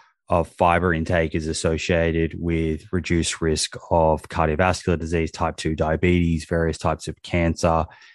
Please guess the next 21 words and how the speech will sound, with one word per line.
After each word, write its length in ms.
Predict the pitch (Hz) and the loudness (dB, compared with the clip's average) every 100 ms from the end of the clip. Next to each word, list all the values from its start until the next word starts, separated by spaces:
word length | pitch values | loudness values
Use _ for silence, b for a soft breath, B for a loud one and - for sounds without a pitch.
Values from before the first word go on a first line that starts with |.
| B | B
and 100 | 95 | 2
also 360 | 104 104 104 90 | 4 4 4 2
total 400 | - 98 87 80 | 0 -2 0 0
mortality. 720 | 78 76 - 82 73 76 78 | -2 -6 -2 0 0 -4 -8
So, 320 | - 80 76 - B B _ - | -4 -2 -2 -8 B B _ -4
uh, 320 | 78 73 - - | -2 -2 -6 0
people 220 | 104 95 | 2 4
that 120 | 90 | 2
are 100 | 82 | 4
eating 180 | 80 80 | 2 2
more 180 | 82 80 - | 2 0 0
fiber 380 | 90 85 78 78 | 2 4 2 -2
tend 400 | - - 85 76 | -4 -4 -4 -4
to 240 | - 82 | -2 -2
live 500 | 78 80 85 80 - - _ _ - | -2 0 2 2 -2 -18 _ _ -4
longer. 480 | 85 80 78 78 - - _ _ _ 87 | 0 2 0 -4 -8 -16 _ _ _ -2
And 420 | 87 80 78 - B B B B | 0 2 0 -4 B B B B
I 40 | |
guess 180 | 98 92 | 2 2
on 220 | - 92 | 2 2
this, 480 | 85 82 - - - | 2 -2 -4 -8 -12